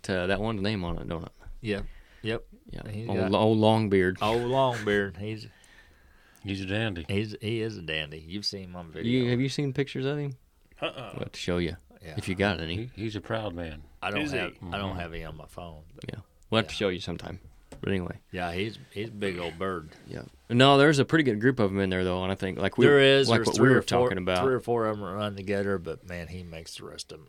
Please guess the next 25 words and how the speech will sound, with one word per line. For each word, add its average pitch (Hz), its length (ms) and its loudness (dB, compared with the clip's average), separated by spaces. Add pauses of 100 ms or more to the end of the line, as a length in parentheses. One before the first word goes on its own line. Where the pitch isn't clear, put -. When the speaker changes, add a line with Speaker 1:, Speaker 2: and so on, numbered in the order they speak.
(140)
Speaker 3:
He 131 100 -8
stands 104 340 -8
Speaker 2:
Yeah. 90 200 -6
Speaker 3:
out. 78 200 -14
Speaker 2:
Yeah. - 160 -14 (140)
Speaker 3:
There's 92 160 -14
no 98 160 -12
doubt 80 340 -16
he 90 100 -16
stands 80 340 -18
out. 73 80 -18 (520)
Speaker 2:
Yeah. 95 100 -8
Speaker 1:
No, 107 140 0
we 117 120 4
were 120 80 6
talking 101 260 2
about 95 180 0
before 104 340 4
with 98 160 2
that, 92 200 -2
some 107 160 0
of 95 100 0
that 78 140 -6
bigger 95 200 2
seed 92 440 -2